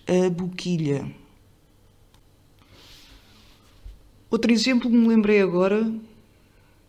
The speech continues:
e acho que este exemplo é bem importante.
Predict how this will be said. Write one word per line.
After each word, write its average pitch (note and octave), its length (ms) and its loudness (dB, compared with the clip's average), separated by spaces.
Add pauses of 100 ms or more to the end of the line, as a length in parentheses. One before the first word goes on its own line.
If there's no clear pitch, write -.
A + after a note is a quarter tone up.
(600)
e F#3 160 0
acho F#3 180 -4
que G3 100 -8
este F#3 200 -8
exemplo F3+ 480 -6
é F#3+ 100 -2
bem F#3+ 200 -2
importante. F#3 760 -4